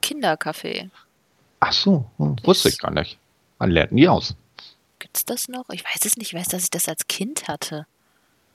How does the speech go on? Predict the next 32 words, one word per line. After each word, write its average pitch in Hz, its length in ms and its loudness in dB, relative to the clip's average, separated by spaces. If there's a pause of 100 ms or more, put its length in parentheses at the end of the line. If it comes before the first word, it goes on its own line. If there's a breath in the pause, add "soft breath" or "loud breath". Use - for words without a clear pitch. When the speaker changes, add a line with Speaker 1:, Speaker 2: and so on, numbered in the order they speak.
(420)
Speaker 2:
Hm. 92 300 0 (340)
Speaker 1:
Ah, 160 200 -8
ich - 100 -10
bin 151 200 -6
alt, 214 260 -6
das - 100 -6
ist 170 100 -2
schon 180 160 -6
lange 208 200 -10
her. 214 320 -12
<laughs> - 1600 4
Nee, - 160 2
keine 139 300 6
Ahnung. 135 220 4 (720 loud breath)
Gut. - 220 4 (720 loud breath)
Bevor 160 260 0
wir 143 100 4
auf - 60 -2
das - 140 -2
Thema - 220 -2
alt - 200 4
kommen. 196 300 0
Ähm, 202 840 10
ja, 165 320 4 (400)
ansonsten 180 560 -6
war 208 100 2
da 214 140 -2
nichts. - 400 -6
Dann 220 340 0
Road 233 280 -2
to 254 120 -4
Dynamite. 226 720 -2